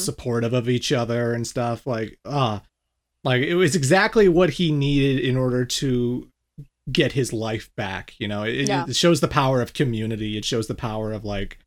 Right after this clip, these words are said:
Speaker 1: you know, he may have run away from the war, but he's still a human being and he still deserves friends and he still deserves all of these things, and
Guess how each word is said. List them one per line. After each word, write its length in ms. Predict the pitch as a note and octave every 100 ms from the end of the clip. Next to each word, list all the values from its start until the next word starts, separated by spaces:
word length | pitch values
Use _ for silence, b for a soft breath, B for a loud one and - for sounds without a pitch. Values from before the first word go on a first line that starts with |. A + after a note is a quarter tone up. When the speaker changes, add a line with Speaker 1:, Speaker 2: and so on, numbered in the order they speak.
| _ _ _ _ _ _ _ _ _
Speaker 1:
you 100 | -
know, 180 | A#2+ A#2
he 400 | F#3 E3+ C3 F3+
may 160 | G3 G#3
have 200 | A3 D#3
run 280 | D#3+ E3 F3
away 320 | E3 D#3 D3
from 160 | D3 D#3
the 60 | C#3
war, 400 | B2 A#2+ A2 A2
but 160 | A#2
he's 160 | A#2+ A#2
still 200 | - D3+
a 60 | D3
human 300 | D#3+ C#3+ B2
being 320 | B2+ A2+ A2+
and 80 | G#2+
he 80 | G#2
still 240 | - B2
deserves 680 | B2 A2+ A#2 A2+ - - -
friends 400 | - B2 G#2 G#2
and 80 | G2+
he 60 | G2+
still 200 | - A#2+
deserves 380 | A#2 A#2+ A2 A2
all 180 | G#2
of 80 | G#2+
these 180 | A2 G2+
things, 380 | A#2 G2+ G2+ G2+
and 200 | G2